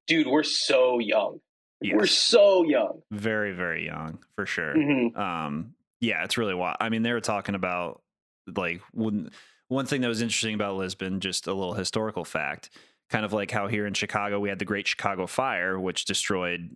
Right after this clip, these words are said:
Speaker 2: half the city and they had to rebuild, and it
Speaker 1: Mm-hmm.
Speaker 2: helped them plan things out a little bit better. Uh, Lisbon had a huge earthquake in seventeen fifty-five that just, like, leveled the city basically, and they had to rebuild from there. And there was this whole, th-,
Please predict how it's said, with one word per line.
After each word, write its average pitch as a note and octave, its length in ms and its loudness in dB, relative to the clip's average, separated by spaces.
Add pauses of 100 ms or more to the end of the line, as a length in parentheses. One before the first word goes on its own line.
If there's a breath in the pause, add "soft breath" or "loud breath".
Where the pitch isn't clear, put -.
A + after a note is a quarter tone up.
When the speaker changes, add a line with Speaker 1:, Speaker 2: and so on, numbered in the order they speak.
Speaker 2:
half F#2+ 300 -4
the G2 80 -2
city F#2+ 280 -2
and F#2 80 -4
they F2 60 -2
had F2 140 -6
to F#2+ 60 -4
rebuild, F#2 600 0
and B2 80 4
it C3 40 0
Speaker 1:
Mm-hmm. - 60 -4
Speaker 2:
helped F#2+ 240 -4
them F2+ 180 -2
plan F2 280 -6
things F2 220 -4
out D#2+ 100 -2
a D#2+ 60 -4
little E2 140 -4
bit E2+ 180 -6
better. E2 380 -4 (420 soft breath)
Uh, F2+ 360 -2 (300)
Lisbon G#2 560 -2
had F2 480 -4
a F2 80 -4
huge G#2+ 360 -2
earthquake - 840 -6
in F2+ 320 -4
seventeen F#2+ 520 -2
fifty-five F2 760 -4
that F2 140 -6
just, - 180 -2
like, E2 160 -6
leveled F#2+ 600 -6
the F2 80 -4
city D2+ 340 -2
basically, D#2 440 -4
and D#2 80 -6
they F2 60 -4
had F#2 180 -4
to G2+ 60 -2
rebuild A2 400 -2
from D2+ 160 -8
there. A#1+ 340 -8
And F#2 140 -4
there E2+ 80 -2
was E2 140 -6
this F#2 160 -4
whole, F2 180 -6
th-, - 180 -14